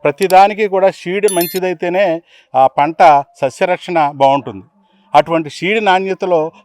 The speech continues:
తిరుగులేదు ఇక్కడ. కాబట్టి మీరు కూడా ఈ నర్సరీలో ఈ,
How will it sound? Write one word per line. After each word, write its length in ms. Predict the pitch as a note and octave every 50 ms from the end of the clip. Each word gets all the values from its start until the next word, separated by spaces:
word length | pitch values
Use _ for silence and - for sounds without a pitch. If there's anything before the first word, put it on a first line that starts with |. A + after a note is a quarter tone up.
| _ _
తిరుగులేదు 360 | D#3 D#3 F3 F3 F3+ E3+ C#3
ఇక్కడ. 200 | B2 - A2+ G2+ G2 - _ _ _ _ _ -
కాబట్టి 320 | F3 G#3+ B3 A#3+ - A3
మీరు 240 | G3 F#3+ G3 G3+ G3+
కూడా 340 | G3 G3+ F3+ E3 C#3+ C3+ - _ _ _ -
ఈ 260 | C#3 D3 C#3+ C#3+ C#3 - _ _ -
నర్సరీలో 640 | C#3 C#3 C3 - - F3 E3+ E3 D#3+ D#3 E3 E3+ D#3 _ _ _ C#3
ఈ, 280 | C3+ C#3 C#3 C#3+ D#3